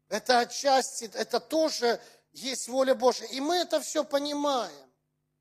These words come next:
И мы смотрим и восхищаемся служением тех,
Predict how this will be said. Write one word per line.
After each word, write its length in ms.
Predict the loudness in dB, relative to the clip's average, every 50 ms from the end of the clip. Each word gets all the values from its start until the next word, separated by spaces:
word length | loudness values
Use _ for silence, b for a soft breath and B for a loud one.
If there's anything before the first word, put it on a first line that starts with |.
| _ _ _ b b b
И 100 | -6 -4
мы 160 | -2 -2 -2
смотрим 680 | -2 -4 -2 0 2 2 4 2 2 0 0 0 -2 B B B B
и 100 | -8 -2
восхищаемся 960 | 0 0 0 0 -4 -8 -10 -8 -6 0 2 4 4 4 2 -2 -6 -8 -8
служением 720 | -10 -8 -8 -8 -6 -4 0 0 0 0 0 -2 -2 -4 -4
тех, 680 | -8 -12 -8 -4 -2 0 4 4 4 4 2 -2